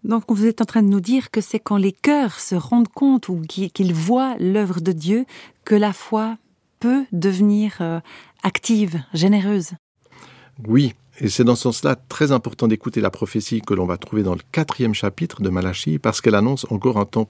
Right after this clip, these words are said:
Speaker 2: plus décisif. On peut écouter cette parole. «
Speaker 1: Voici, le jour vient, ardent comme une fournaise. Tous les gens hautains et tous les méchants seront comme du chaume.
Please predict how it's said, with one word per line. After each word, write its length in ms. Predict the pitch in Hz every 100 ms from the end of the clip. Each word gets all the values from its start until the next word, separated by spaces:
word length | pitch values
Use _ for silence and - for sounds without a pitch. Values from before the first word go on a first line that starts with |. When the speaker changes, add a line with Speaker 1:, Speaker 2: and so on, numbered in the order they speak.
| _
Speaker 2:
plus 240 | - 131
décisif. 640 | 135 127 - 135 151 - - _ _ - - _ _
On 100 | 113
peut 100 | 107
écouter 320 | 107 - 113 113
cette 220 | 98 87
parole. « 400 | 98 90 90 80 - _ - - _
Speaker 1:
Voici, 600 | 190 180 240 - 170 170 -
le 160 | 190 202
jour 260 | 202 233
vient, 420 | 180 165 202 240 262 _
ardent 480 | 202 190 185 185 202
comme 240 | - 190
une 100 | 190
fournaise. 680 | 175 - 175 175 160 151 147 - - - - _
Tous 160 | 269 262
les 160 | 226
gens 320 | 214 196 202 -
hautains 380 | 262 - 214 185
et 100 | 180
tous 220 | - 277
les 160 | 254
méchants 420 | 220 233 - - 240
seront 380 | - 202 208
comme 260 | 202 311 277
du 120 | 202
chaume. 520 | 202 - 202 180 170